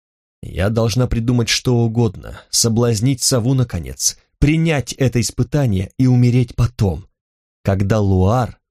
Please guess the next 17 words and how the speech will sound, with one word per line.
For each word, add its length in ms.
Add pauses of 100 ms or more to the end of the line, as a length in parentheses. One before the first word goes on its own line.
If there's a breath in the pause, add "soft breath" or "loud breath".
(360)
будет 560
в 140
безопасности. 920 (1160)
От 180
наивности 960
и 80
патетичности 840
таких 380
мыслей 360
мне 240
самой 480
же 160
сделалось 680
тошно. 520 (720)
Круглолицый 760
многообещающе 1000
хмыкнул, 640